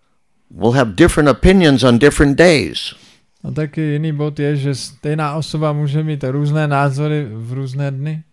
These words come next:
Speaker 1: Yeah, you can't keep up with it.
Speaker 2: Ne-, nemůžeš prostě tomu s-, stačit.
Speaker 1: You know, he giv-, gives you one opinion one day and then you,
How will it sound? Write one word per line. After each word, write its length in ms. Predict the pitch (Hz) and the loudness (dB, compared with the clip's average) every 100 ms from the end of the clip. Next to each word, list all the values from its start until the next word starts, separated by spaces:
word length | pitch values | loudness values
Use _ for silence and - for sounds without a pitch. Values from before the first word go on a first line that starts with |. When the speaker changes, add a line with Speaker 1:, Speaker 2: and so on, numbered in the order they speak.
| _ _ _ 165 | _ _ _ -4
Speaker 1:
Yeah, 120 | 117 | -2
you 60 | - | -2
can't 200 | 180 170 | 0 -2
keep 220 | - 175 | 0 0
up 180 | 214 202 | 2 0
with 160 | - - | -4 -8
it. 120 | - _ _ _ - | -16 _ _ _ -12
Speaker 2:
Ne-, 180 | 127 113 | -10 -8
nemůžeš 560 | 120 135 143 143 135 | -8 -6 -6 -6 -6
prostě 380 | - 139 127 - | -10 -10 -10 -10
tomu 240 | 131 135 127 | -10 -8 -10
s-, 80 | - _ _ _ | -12 _ _ _
stačit. 520 | - - 123 - 123 - _ _ _ _ _ | -16 -10 -10 -10 -14 -16 _ _ _ _ _
Speaker 1:
You 40 | 110 | -2
know, 80 | 107 | 0
he 140 | 110 | 0
giv-, 300 | 107 127 123 104 | -2 -2 -2 0
gives 240 | 131 123 | 0 2
you 180 | 120 113 | 0 0
one 160 | 143 156 | 2 2
opinion 500 | - 131 123 117 113 | 2 2 4 2 0
one 160 | 139 | 0
day 240 | 123 95 113 | 0 0 2
and 80 | |
then 140 | 107 104 | 2 2
you, 100 | 107 | 0